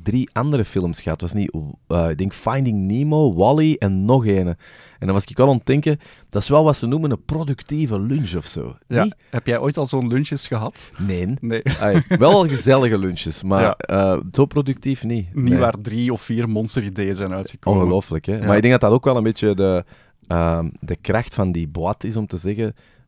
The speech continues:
Speaker 1: ehm, hoe, hoe straf dat die allemaal zijn. Want bijvoorbeeld die Pete Doct-, eh, die Pete Docter zeker,
Speaker 2: Mhm.
Speaker 1: de regisseur, had ik eigenlijk nooit bij stilgestaan. Want Monsters, Inc is zeker van die era van Pixar-films,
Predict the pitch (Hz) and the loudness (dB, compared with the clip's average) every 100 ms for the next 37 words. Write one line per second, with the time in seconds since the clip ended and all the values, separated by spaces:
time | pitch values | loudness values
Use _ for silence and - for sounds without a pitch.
0 | - - 82 80 80 76 80 90 90 82 | -16 -8 -4 -2 -4 -6 -4 0 0 -2
1 | - 82 76 - - 127 120 101 87 82 | -4 -4 -4 -8 -4 -4 -2 -4 -4 -4
2 | 82 90 90 - 101 - 92 - - 120 | -2 -2 -2 0 -2 0 -4 -4 -4 -4
3 | - 78 78 113 - - 98 95 85 85 | -4 -6 -2 -2 -4 -6 0 0 0 -4
4 | 104 101 - - 110 - 139 135 156 165 | -6 -8 -10 -4 -4 -2 -4 -2 -4 -6
5 | - 120 101 135 - 98 95 90 82 - | -2 -2 0 -2 2 6 6 4 0 -2
6 | 117 156 - _ - _ _ _ - - | 0 0 -6 _ -20 _ _ _ -20 -20
7 | _ _ - 101 117 131 123 98 139 165 | _ _ -4 0 4 6 6 6 4 4
8 | 117 - 143 151 - 156 156 - _ - | -2 -2 -2 -4 -4 -4 -4 -6 _ -10
9 | 95 - - - 90 113 - 90 - 139 | -8 -8 -12 -6 0 0 0 -6 -4 -4
10 | - - 101 - - 101 117 101 101 82 | -4 -6 -6 -6 -6 -4 -2 -2 -2 -2
11 | 82 113 - 98 101 113 127 - 95 92 | -2 -4 -4 -4 -2 -2 -4 -8 -6 -6
12 | 90 117 - - 117 - 120 - | -6 -8 -8 -8 -8 -10 -10 -12